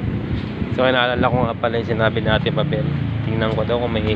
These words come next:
bilo-bilo. Uy, wala. Walang tinda.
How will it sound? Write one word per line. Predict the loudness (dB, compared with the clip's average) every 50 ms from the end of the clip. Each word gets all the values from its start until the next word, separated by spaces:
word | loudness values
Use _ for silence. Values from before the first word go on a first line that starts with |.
| -2 -2 -4 -4 -4 -4 -4 -2 0
bilo-bilo. | 2 2 2 2 0 0 -2 -2 -2 -4 -4 -4 -4 -6 -4 -4 -6 -4 -4 -6 -6 -6 -6 -6 -6 -6 -6 -6 -8 -6 -8 -8 -8 -6 -6 -6 -4 -2
Uy, | -2 -2
wala. | 0 -2 -2 -2 -4 -4 -6 -6 -8 -10 -10 -10 -10 -10 -8 -10 -8 -8 -8 -8 -8 -6 -6 -4 -4 -4 -4 -2 -2 0 0 2 2 2 4 4 4 6 6 6 6 6 6 6 6
Walang | 6 6 6 4 4
tinda. | 4 4 4 6 6 6 6